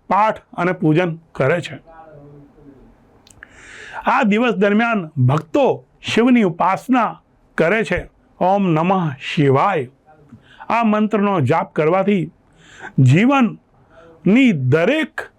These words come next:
મનની ઈચ્છાઓ પૂરી થાય છે, સુખ સમૃદ્ધિ વધે છે અને કોઈ પણ કાર્યમાં રૂકાવટ કે અડચણ આવતી હોય તો એ દૂર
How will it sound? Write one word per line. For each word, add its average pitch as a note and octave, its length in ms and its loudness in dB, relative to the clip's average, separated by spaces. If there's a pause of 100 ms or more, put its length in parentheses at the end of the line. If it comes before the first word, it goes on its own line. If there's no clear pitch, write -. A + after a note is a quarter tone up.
(520)
મનની A3 520 2
ઈચ્છાઓ G3 440 -2
પૂરી F3 380 -2
થાય C#3+ 260 -2
છે, C#3+ 140 -6 (360)
સુખ F3+ 260 -2
સમૃદ્ધિ E3+ 560 0
વધે B2 380 0
છે F3 180 -8 (680)
અને B3+ 220 2 (360)
કોઈ A#3+ 160 2
પણ A3+ 240 -2
કાર્યમાં G3 520 0
રૂકાવટ G#3 480 0
કે G3 100 -2
અડચણ E3 320 0
આવતી G#3 280 0
હોય F#3+ 160 2
તો F#3 100 0
એ F3 100 2
દૂર D#3 360 2